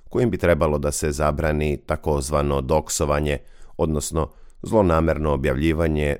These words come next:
tuđih ličnih podataka na internetu.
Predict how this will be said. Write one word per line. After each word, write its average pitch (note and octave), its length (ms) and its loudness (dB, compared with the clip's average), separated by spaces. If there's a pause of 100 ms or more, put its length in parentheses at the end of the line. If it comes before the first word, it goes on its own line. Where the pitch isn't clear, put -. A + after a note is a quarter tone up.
tuđih D2+ 380 0
ličnih D#2 380 -2
podataka C2+ 680 -2
na C#2 120 -2
internetu. D2+ 720 -2